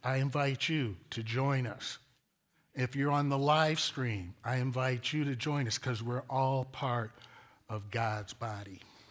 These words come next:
We're gonna sing a song. The words are gonna be on the monitor.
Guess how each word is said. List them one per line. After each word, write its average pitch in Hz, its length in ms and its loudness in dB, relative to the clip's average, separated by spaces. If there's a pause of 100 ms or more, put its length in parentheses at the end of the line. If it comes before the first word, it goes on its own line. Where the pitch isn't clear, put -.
(1160)
We're 131 120 0
gonna 131 160 4
sing 151 240 4
a 165 40 2
song. 143 440 2 (720)
The 107 60 -6
words 117 280 0
are 139 40 -6
gonna 127 160 -2
be 127 180 -2
on 131 160 0
the 151 80 0
monitor. 120 580 0